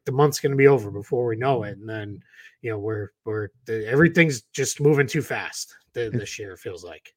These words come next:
Speaker 2: w-, see, in my house, we're already full on Christmas mode.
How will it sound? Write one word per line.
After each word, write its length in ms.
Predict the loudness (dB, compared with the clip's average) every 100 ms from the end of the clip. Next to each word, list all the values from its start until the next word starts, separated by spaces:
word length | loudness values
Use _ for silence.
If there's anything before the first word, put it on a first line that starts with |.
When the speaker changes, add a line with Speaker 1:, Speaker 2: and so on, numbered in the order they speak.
| -14
Speaker 2:
w-, 240 | -6 -4 -2
see, 280 | 0 2
in 160 | 4 2
my 160 | 4 2
house, 200 | 0 0
we're 140 | 0
already 240 | 2 2
full 240 | 0 0 0
on 160 | 0
Christmas 420 | 0 -4 -4 -6 -2
mode. 380 | 0 2 0